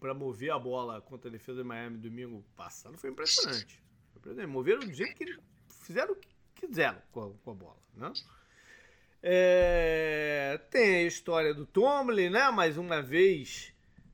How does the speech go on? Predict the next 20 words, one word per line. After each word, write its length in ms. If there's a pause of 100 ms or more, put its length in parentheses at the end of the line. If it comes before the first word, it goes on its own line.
é, 400 (200)
pa-, 260 (640)
passou 500
uma 140
temporada 540
que 120
havia 360
desconfianças 1500
antes 880 (300)
e 140
durante, 680
né? 160
Depois 320
daquela 320
sequência 460
de 160
três, 460 (240)
de 180
três 340
derrotas. 800